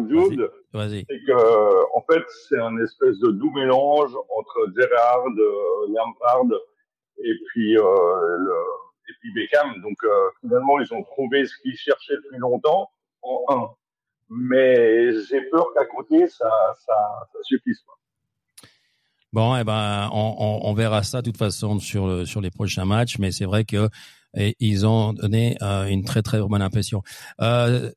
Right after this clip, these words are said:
Speaker 2: si tu veux te connecter, ce qu'on va essayer, c'est appeler Nestor pour parler, euh, bah, de notre équipe suisse, hein, parce qu'on a, on a, on a fait passer le temps aussi,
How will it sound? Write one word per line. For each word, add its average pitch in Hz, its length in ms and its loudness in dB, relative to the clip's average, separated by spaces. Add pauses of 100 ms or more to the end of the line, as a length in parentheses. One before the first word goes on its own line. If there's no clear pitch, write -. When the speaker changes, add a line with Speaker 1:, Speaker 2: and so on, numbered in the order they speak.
Speaker 2:
si - 280 -10
tu 220 160 -6
veux 214 100 -2
te 175 180 -6
connecter, 180 440 -2
ce 160 80 -6
qu'on 147 80 -2
va 147 100 0
essayer, 165 240 -2
c'est - 120 -6
appeler 151 240 -4
Nestor 151 440 -2
pour 117 160 -4
parler, 131 360 0
euh, 107 380 0
bah, 104 400 -2
de 107 140 -4
notre 113 220 0
équipe 120 300 -2
suisse, 202 320 -4
hein, 165 120 -6
parce 113 180 -2
qu'on 101 200 0
a, 98 220 -2
on 98 120 -2
a, 98 320 -2
on 98 80 -4
a 95 80 -4
fait 113 160 -6
passer 110 300 -4
le 104 80 -8
temps 120 200 0
aussi, 117 340 -4